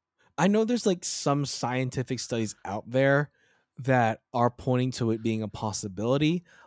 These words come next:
Like, there are some scientific studies out there that point to the possibility that we live in a simulation.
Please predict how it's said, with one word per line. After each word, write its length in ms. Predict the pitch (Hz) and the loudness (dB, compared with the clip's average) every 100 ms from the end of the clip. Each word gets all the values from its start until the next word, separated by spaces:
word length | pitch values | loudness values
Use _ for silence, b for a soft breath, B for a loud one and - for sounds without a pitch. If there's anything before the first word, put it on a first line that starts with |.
| _ | _
Like, 180 | 131 127 | -6 -2
there 140 | 127 | 0
are 40 | 123 | 0
some 280 | - 135 | 0 -2
scientific 640 | 123 - 135 127 131 127 117 | -2 -4 -4 -2 -4 -4 -6
studies 360 | - 113 117 | -4 -2 0
out 140 | 113 110 | -2 -2
there 140 | 117 | -2
that 160 | 113 98 | -2 -4
point 300 | 123 113 104 | -2 -4 -4
to 400 | - 113 107 104 b b _ | -6 -2 -2 -2 b b _
the 100 | 117 | -2
possibility 680 | 123 117 - 117 113 117 | 2 2 2 0 0 0
that 160 | 113 107 | -2 -2
we 140 | 113 107 | -2 -2
live 260 | 107 110 | 0 -2
in 160 | 110 107 | -2 -4
a 100 | 107 | -4
simulation. 880 | - 123 110 101 107 117 170 170 | -2 -2 -2 -2 -4 -2 -2 -2